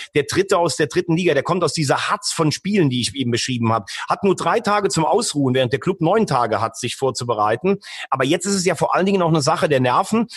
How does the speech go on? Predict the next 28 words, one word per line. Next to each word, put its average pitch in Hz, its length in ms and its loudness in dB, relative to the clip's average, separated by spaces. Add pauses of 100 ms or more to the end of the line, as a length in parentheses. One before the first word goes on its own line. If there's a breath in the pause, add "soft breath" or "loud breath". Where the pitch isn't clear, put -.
(160 loud breath)
Ingolstadt-Nürnberg 170 840 2
ist 175 160 -4
dazu 175 300 -2
auch 131 80 2
noch 143 180 2
ein, 143 180 0
auch 135 260 -2 (100)
noch 135 200 0
ein 120 120 0
Derby. 175 420 2 (280 loud breath)
Ingolstadt 165 440 2
hat 156 140 -4
eine 160 100 2
gut 185 220 -2
besetzte 165 400 -2
Mannschaft, 147 480 0
gar 156 160 0
keine 170 240 0
Frage. 180 480 0 (400 loud breath)
Ich 135 160 -4
glaube, 170 240 2
da 143 180 -2
jetzt 220 280 -2
zu 151 80 -4
sagen, 170 340 0
wir 135 100 2
nehmen 190 300 2
zwei, 175 520 0